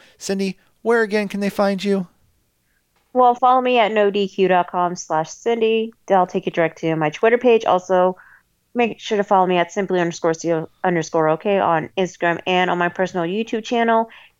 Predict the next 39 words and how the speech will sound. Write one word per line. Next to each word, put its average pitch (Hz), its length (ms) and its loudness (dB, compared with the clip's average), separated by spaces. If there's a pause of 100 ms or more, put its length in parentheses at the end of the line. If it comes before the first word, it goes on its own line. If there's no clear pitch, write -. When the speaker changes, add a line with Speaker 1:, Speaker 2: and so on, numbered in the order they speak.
Speaker 2:
and 214 120 2
also 202 240 -2
second 196 340 -2
YouTube 175 260 -4
channel 170 260 0
at 156 160 -4
Tyson 170 460 -4
Pod 160 180 0
Production. 180 460 -2
And 196 180 -2
do 202 100 0
not 208 200 0
forget 208 440 4 (280)
to 208 100 -6
follow 196 320 2
no 190 220 0
D 190 160 -2
Q 190 160 -2
dot 185 180 2
com 196 160 -6
for 190 80 0
all 175 140 2
the 165 120 -4
latest 160 320 -2
news 160 460 -4
in 160 220 -4
W 156 220 0
W 156 220 0
E 190 240 0 (120)
and 165 100 -2
other 165 180 2
rela-, 160 460 2
wrestling-related 160 680 2
news. 220 260 0 (400)
And 226 340 2
for 220 220 2
a 214 160 4
quick 220 340 -4
plug 233 500 2